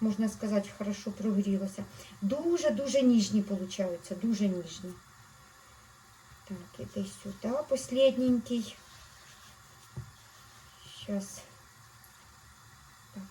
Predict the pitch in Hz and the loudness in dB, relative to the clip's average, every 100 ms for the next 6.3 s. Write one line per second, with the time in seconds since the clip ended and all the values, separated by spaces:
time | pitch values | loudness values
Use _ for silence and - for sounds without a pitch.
0 | - - 226 190 214 196 208 208 202 - | -16 -8 -8 -6 -10 -10 -12 -12 -14 -12
1 | 220 208 - 220 208 202 - - - - | -12 -12 -10 -6 -8 -8 -18 -20 -20 -20
2 | - - - - 208 269 262 262 262 - | -20 -20 -20 -8 4 8 12 10 10 0
3 | 277 285 285 294 - 294 294 381 233 233 | -2 2 0 0 -4 -2 2 4 4 2
4 | - - 254 220 190 - - - - - | 0 -2 0 2 0 -2 -8 -12 -12 -18
5 | - - - 247 302 294 320 330 403 440 | -20 -18 4 8 8 8 -4 2 4 4
6 | 196 190 | 2 0